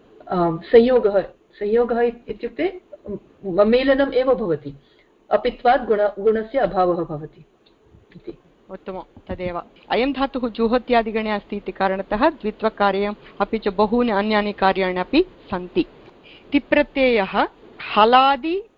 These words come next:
Speaker 2: पित् प्रत्ययः इति वदामः। तिप् इति प्रत्ययः हलादि पित् प्रत्ययः, तस् प्रत्ययः हलादि अपित् प्रत्ययः। आदिमवर्णः हल् वर्णः अस्ति इति कारणतः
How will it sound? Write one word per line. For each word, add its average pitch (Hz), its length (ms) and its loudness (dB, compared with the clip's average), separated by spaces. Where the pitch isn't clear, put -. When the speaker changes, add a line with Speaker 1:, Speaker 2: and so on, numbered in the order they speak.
Speaker 2:
पित् - 200 -8
प्रत्ययः 196 640 -8
इति 202 140 -14
वदामः। 170 500 -8
तिप् 294 260 -4
इति 220 140 -12
प्रत्ययः 202 720 -4
हलादि 226 520 4
पित् - 280 -10
प्रत्ययः, 160 680 -6
तस् 262 220 2
प्रत्ययः 277 600 -2
हलादि 233 540 2
अपित् - 340 -2
प्रत्ययः। 170 720 -4
आदिमवर्णः 214 760 -2
हल् 196 160 -2
वर्णः 190 240 -6
अस्ति 180 260 -10
इति 185 160 -12
कारणतः 175 600 -2